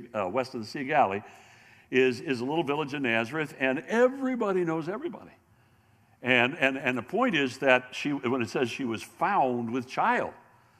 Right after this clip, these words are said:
just make that very, very practical. She had gone off for a season to be with Elizabeth.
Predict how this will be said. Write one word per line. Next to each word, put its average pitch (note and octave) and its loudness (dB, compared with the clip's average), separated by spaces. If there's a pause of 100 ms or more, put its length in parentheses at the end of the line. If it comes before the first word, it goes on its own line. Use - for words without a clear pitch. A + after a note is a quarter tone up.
(260)
just C#3+ -10
make D3 0
that C3+ 2
very, C3+ 0
very A2 0
practical. G3+ -2 (540)
She D3 0
had D#3+ 4
gone C#3+ 4
off C3 2
for C3+ -2
a C3 0
season B2 -6
to C#3+ -10
be G2 -10
with G#2 -12
Elizabeth. F#2+ -10